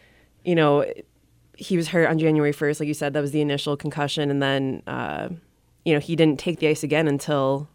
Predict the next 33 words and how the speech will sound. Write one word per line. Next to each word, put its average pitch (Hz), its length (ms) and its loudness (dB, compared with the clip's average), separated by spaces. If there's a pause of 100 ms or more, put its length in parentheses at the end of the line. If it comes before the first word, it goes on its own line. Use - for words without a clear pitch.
March 143 240 -2
fourteenth, 151 420 -2
which 151 100 -6
is 151 60 -2
when 143 120 0
he, 143 80 -2
you 160 200 0
were 156 100 4
in 143 60 0
Florida 151 340 2
with 147 240 0
him, 139 320 -4 (440)
and - 80 -2
he 151 60 2
skated 156 300 2
for 151 80 -4
the 139 60 -2
first 123 280 -8
time. 156 420 -2 (720)
Um, - 480 -8 (280)
you 170 80 -2
know, 165 60 6
and 165 80 6
then 165 120 6
from 151 220 0
there, 147 540 2 (640)
it 156 140 4
was 156 160 2
just 151 160 -4
something 160 360 0
where 147 160 4
I 139 100 0
feel 180 840 2